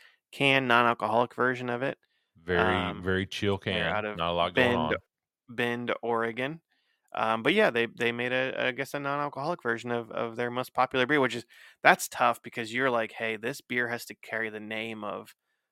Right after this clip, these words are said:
Speaker 1: of, of this, of, like, our flagship number <laughs> one beer, our, our big moneymaker." And, uh,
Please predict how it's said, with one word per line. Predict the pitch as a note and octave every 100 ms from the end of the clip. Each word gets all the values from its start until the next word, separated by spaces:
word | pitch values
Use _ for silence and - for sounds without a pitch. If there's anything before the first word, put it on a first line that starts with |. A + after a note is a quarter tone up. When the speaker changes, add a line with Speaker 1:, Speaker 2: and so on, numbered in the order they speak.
| _
Speaker 1:
of, | - A2 G#2 _ -
of | A2+ G#2+
this, | A2 -
of, | - A2
like, | A2+ A2
our | G#2+
flagship | G#2+ - A2 A2 - - A2 - -
number | A2+ A#2 A2
<laughs> |
one | A2 C#3
beer, | A#2 B2+ A2+ G#2
our, | G#2+ G#2
our | A2
big | G#2 A2+ A2
moneymaker." | A2 A2 G#2+ G#2+ G#2 G#2+ - - - - _
And, | - A2+ A2 G#2+
uh, | G#2 G#2